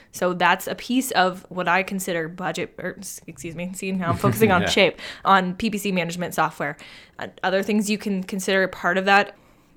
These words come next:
Speaker 1: attribution kind of always has to be a piece when you're looking at these big software platforms, which we'll probably get into later 'cause that's one of my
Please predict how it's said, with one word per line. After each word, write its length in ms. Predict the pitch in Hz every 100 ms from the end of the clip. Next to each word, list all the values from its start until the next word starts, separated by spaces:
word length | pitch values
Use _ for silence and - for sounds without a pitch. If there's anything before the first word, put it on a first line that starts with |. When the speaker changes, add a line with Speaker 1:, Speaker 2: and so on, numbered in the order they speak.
| _ _
Speaker 1:
attribution 480 | 165 175 170 180 190
kind 220 | 190 185
of 60 | 175
always 200 | 165 175
has 180 | 175 -
to 100 | 170
be 140 | 180
a 20 |
piece 400 | 165 - 180 208
when 100 | -
you're 120 | 165 165
looking 260 | 170 165
at 80 | 165
these 160 | 151 156
big 180 | 160
software 300 | - 165 160
platforms, 500 | 180 185 180 190 185
which 160 | 151 135
we'll 120 | 139
probably 400 | 143 165 165 165
get 100 | 156
into 240 | 160 - 156
later 240 | 147 156
'cause 160 | - 165
that's 180 | 165
one 140 | 175 170
of 80 | 165
my 180 | 160